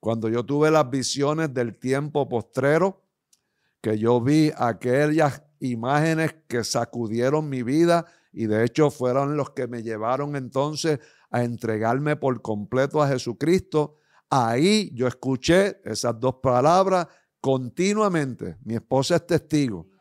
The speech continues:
que continuamente yo le decía, "Lizzy, Lizzy, tenemos que estar unidos y preparados." "Lizzy, tenemos que estar unidos y preparados. Lizzy, tenemos que estar unidos y preparados".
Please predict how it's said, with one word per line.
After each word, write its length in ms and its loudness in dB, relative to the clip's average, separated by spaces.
que 180 -2
continuamente 1200 0
yo 160 0
le 140 0
decía, 400 2
"Lizzy, 680 0
Lizzy, 580 2
tenemos 480 0
que 100 0
estar 460 4
unidos 800 0
y 100 -2
preparados." 840 2
"Lizzy, 480 2
tenemos 380 -2
que 80 0
estar 480 4
unidos 680 0
y 120 0
preparados. 840 2
Lizzy, 540 0
tenemos 400 -2
que 80 -4
estar 340 2
unidos 460 2
y 60 2
preparados". 720 2